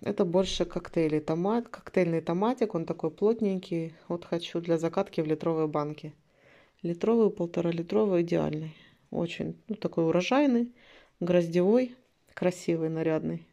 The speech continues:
кустик получается. В общем, вот такой вот выбор томатов мой на этот год, на этот сезон.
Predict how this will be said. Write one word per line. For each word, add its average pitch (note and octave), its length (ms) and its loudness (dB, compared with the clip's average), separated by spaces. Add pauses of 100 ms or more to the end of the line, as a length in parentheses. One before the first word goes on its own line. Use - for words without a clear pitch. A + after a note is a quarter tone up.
(240)
кустик - 460 -4 (1300)
получается. F3 1120 -2 (480)
В F3+ 60 -4
общем, F3 420 -4 (140)
вот F3+ 180 -4
такой F3+ 320 2
вот E3 180 0 (1300)
выбор E3+ 400 -2
томатов F#3+ 600 -2 (160)
мой F3 300 -2
на E3 220 -2
этот E3+ 240 -4
год, D#3+ 300 -6
на E3 120 -2
этот E3+ 220 -6
сезон. E3 480 -2